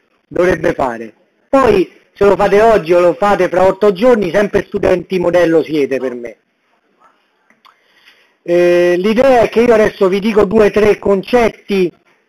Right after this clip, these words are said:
eh, a cui dovreste arrivare domani, quindi stasera guardando il libro, ah, dice, ah, voleva dire questa cosa qui, sì, ma questa è una fesseria, l'ho capita perché l'ho vista a economia politica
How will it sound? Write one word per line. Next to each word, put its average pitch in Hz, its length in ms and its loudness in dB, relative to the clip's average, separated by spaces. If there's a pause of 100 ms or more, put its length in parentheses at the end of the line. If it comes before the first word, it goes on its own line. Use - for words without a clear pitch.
(160)
eh, 196 100 -12
a 190 220 -4
cui 226 240 -2
dovreste 208 500 2
arrivare 196 920 -2 (1160)
domani, 214 880 0 (1300)
quindi 170 240 -8
stasera 180 400 -2
guardando 190 400 -2
il - 160 -6
libro, 208 240 -2 (100)
ah, 185 240 -2
dice, 175 240 -6
ah, 202 160 -2
voleva 196 440 0 (460)
dire 202 260 -2
questa 202 340 -2
cosa - 180 -2
qui, 240 180 -4
sì, 190 140 -2
ma 175 80 0
questa 190 240 -2
è 170 60 -4
una 165 80 -4
fesseria, 190 640 -2
l'ho 160 100 0
capita 185 500 -4
perché 156 200 -4
l'ho - 100 -6
vista 160 400 -6 (300)
a 160 80 -4
economia 175 440 0
politica 170 760 -2